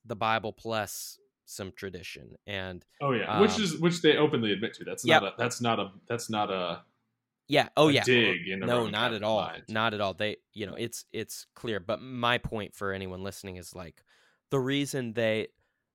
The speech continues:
Speaker 1: think that is true is not because it says that anywhere in the Bible, but because they believe it is grounded in tradition. And this would go back to me and Josh, who I bel-, I think we did a Contra Rome a while back on basically,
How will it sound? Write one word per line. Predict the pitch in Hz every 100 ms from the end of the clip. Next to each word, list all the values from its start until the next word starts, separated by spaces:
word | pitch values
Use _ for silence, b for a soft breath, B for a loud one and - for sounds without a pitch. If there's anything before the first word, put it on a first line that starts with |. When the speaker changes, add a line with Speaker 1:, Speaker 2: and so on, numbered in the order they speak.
| -
Speaker 1:
think | 127 113
that | - 113 110 -
is | 107 101 -
true | - - 123
is | 101
not | 117 135 127 -
because | 117 113
it | 98 -
says | - 120 98
that | 104 98
anywhere | 101 98 98
in | 90
the | 92
Bible, | 95 95 90
but | 90 90
because | 104 - 101 90
they | 95
believe | 92 101 95 90
it | 90
is | 87 90 - b b b b
grounded | 117 107 107 98
in | 92
tradition. | 90 101 92 98 - 92
And | 98
this | 127 -
would | 123
go | 104 104
back | 101 98 -
to | 104
me | 104
and | 98 95
Josh, | 98 95 - b b b
who | 107
I |
bel-, | 95 120 -
I |
think | 123 143
we | -
did | 180 151
a | 110 98
Contra | - 135 135 113
Rome | 104 107
a | 92
while | 85 92 101 92
back | 82 85 - _ _ _ -
on | 107 104 92
basically, | - 117 - 101 98